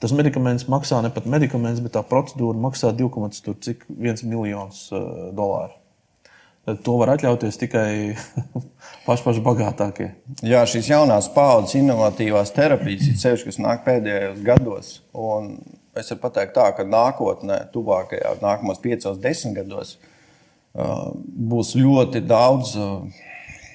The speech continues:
Speaker 2: jaunu medikamentu, kas pilnīgā mainīs, es domāju, to mūsu ārstēšanas, ā, gaitu, un, ā, slimības, kas ir šobrīd, varētu teikt, tādas nāvējošas diagnozes, kļūs par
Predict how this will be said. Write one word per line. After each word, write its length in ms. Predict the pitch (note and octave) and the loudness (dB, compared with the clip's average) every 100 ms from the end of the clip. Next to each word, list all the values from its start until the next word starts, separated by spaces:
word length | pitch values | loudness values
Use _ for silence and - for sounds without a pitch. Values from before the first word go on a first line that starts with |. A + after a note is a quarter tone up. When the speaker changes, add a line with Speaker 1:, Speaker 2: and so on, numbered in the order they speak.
| - - _ _ _ _ - | -20 -20 _ _ _ _ 0
Speaker 2:
jaunu 460 | A#2 B2 G#2+ G2 F#2+ | 6 8 8 4 2
medikamentu, 520 | B2+ F3 D#3 A2 G2+ | 2 2 2 2 0
kas 80 | - | 0
pilnīgā 320 | C#3 A#2 G2 | 2 4 4
mainīs, 540 | G2 A2+ A2+ F#2 F2 - | 6 4 4 0 -2 -6
es 160 | F2 G2 | -4 -2
domāju, 280 | G#2 G2+ - | 2 2 2
to 120 | F#2+ | 0
mūsu 300 | G2+ G#2 G2 | 2 0 4
ārstēšanas, 800 | G2 A#2 F2+ F#2 - G2 F2 F2 - | 4 4 0 -2 -2 -2 -2 -4 -8
ā, 140 | - - - - - | -6 -6 -6 -6 -6
gaitu, 480 | G#2 G#2+ A#2 F3+ C4+ - | 0 4 6 4 -4 -8
un, 300 | - A2+ A2 | -4 -2 -2
ā, 160 | G2+ G2 | -2 -2
slimības, 720 | - C#3 C#3 A2+ G2+ G2+ - | -2 2 4 4 0 -2 -6
kas 220 | - G#2+ - | -8 -8 -6
ir 100 | G2+ | -4
šobrīd, 440 | A#2+ A2 G2+ F#2 | -2 -2 -2 0
varētu 320 | G#2 G2+ F#2 | 2 2 2
teikt, 240 | A2 G2+ F2+ | -2 -6 -4
tādas 280 | G2 F#2+ C3 | -4 0 2
nāvējošas 500 | D3 C#3+ G#2 G#2+ G#2 | 4 6 6 4 2
diagnozes, 540 | A#2+ G2+ G2+ G2 F#2+ | 2 2 2 2 0
kļūs 280 | - A2+ A#2+ | -4 -4 -2
par 240 | G2+ F#2+ | 0 0